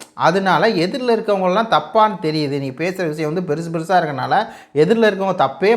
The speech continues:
பண்ணாட்டினா கூட தப்பு பண்ற மாதிரி ப்ரொஜெக்ட் ஆயிடுது" அப்படின்னு சொல்லி, இவன் எந்த மாதிரி பேசுறான், இவனோட அந்த மெத்தட் எப்படி, அது வந்து எதிரில் இருக்கவங்கள எப்படி காட்டுதுங்கிறத சௌந்தர்யா கிழிச்சு தொங்க விட்டுருக்காங்க. இந்த கான்வர்சேஷன் எப்படி ஆரம்பிக்குன்னா, திருப்பி பழையபடி பன்னீர் மட்டர் மசாலா, "சௌந்தர்யா, நீங்க வந்து மறந்துட்டீங்க, சௌந்தர்யா, நீங்க வந்து சரியா பிரிக்கல,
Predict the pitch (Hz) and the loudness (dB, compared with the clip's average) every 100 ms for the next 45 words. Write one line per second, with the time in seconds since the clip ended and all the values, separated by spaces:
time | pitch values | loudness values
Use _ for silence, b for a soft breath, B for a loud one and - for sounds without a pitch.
0 | 226 156 175 202 196 180 139 143 240 208 | 2 0 2 0 0 -2 0 0 0 2
1 | 160 247 226 190 170 165 214 214 175 175 | 0 -2 -2 -2 0 0 0 -2 -4 -2
2 | 208 185 170 151 135 127 123 143 208 208 | 0 2 0 -2 -4 -6 -8 -4 -4 -6
3 | B B 151 170 165 185 208 220 214 214 | B B 0 2 4 2 2 2 4 2
4 | - 180 175 170 175 175 160 165 185 190 | 0 -4 -2 0 2 0 -2 0 0 0
5 | 175 151 147 208 202 175 160 147 151 - | -2 -2 -2 0 0 0 0 0 0 0
6 | 147 165 180 160 175 190 175 165 165 143 | 0 0 0 0 0 0 -2 -2 -2 -2
7 | 135 170 - 156 151 143 139 175 190 151 | -4 -6 0 0 0 -4 -4 -2 -2 -4
8 | 160 156 143 B B B 170 220 220 185 | -2 -2 -2 B B B 0 0 2 0
9 | 180 165 143 135 202 180 147 185 214 196 | 0 0 0 0 0 0 0 0 -2 -4
10 | 160 175 165 151 147 185 190 175 185 170 | -2 0 0 0 -2 -2 -2 -4 -4 0
11 | 151 170 165 170 156 156 170 165 156 139 | 2 2 0 -2 -2 -2 -2 -4 -4 -4
12 | 139 139 139 170 B B - 156 175 185 | -2 0 2 2 B B 0 2 4 2
13 | 165 160 147 165 147 151 143 123 139 170 | 2 -2 -2 0 -2 -2 -4 -4 -2 -2
14 | 147 165 170 160 151 165 165 139 165 170 | -2 -2 0 0 -2 -4 0 0 2 -2
15 | 147 151 139 123 165 | -2 -4 -2 2 2